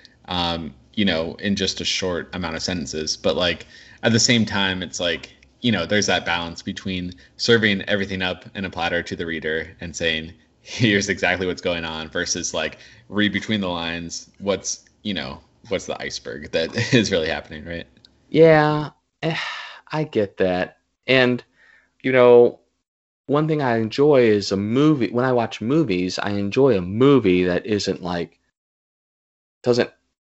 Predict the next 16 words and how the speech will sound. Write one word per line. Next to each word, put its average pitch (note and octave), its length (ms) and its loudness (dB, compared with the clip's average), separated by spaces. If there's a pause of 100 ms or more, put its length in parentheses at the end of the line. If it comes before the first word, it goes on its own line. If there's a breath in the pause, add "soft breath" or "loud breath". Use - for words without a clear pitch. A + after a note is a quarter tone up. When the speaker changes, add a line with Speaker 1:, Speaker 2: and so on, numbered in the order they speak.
(180)
Speaker 2:
take C#3 220 2
me B2+ 60 4
by G#2+ 180 6
the F2+ 80 2
hand A2 400 2
and, F2 220 -4
and F#2 160 -4
walk F#2+ 240 2
me F#2 100 -4
through F2+ 420 0 (260)
everything G2 420 2
that's E2+ 160 -4
happening E2 500 -4
and D#2+ 180 -10 (100)
get F#2 200 2
a C#2 80 -2